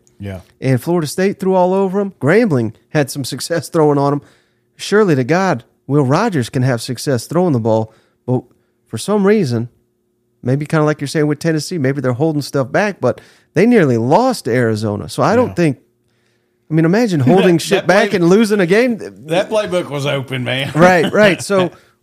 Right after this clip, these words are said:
Speaker 2: I, I don't know what is the issue, but we've gotta, we've gotta let,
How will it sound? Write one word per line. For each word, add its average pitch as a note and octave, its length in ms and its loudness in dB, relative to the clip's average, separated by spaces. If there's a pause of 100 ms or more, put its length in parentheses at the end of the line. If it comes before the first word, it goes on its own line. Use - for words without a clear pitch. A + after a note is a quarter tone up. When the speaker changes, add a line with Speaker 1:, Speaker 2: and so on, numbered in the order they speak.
Speaker 2:
I, F3+ 220 0
I F#3+ 120 -4
don't G#3+ 180 -2
know F#3+ 160 2
what F3 300 0
is E3 120 -2
the D3 220 0
issue, G#3+ 440 -2
but D#3 140 2
we've C#3 220 -2
gotta, D#3+ 460 0
we've C#3+ 280 -6
gotta F3 220 0
let, D#3+ 280 0